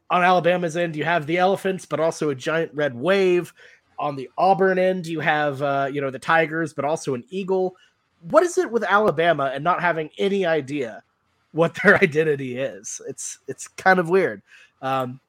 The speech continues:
so Florida, great choice. Um, for me,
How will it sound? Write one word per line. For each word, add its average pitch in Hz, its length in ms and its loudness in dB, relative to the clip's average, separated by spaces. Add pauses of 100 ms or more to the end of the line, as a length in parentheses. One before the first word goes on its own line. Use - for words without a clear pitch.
(160)
so 135 340 -4
Florida, 185 360 6
great 185 220 -2
choice. - 440 -8 (100)
Um, 170 460 4 (160)
for 196 200 2
me, 202 540 2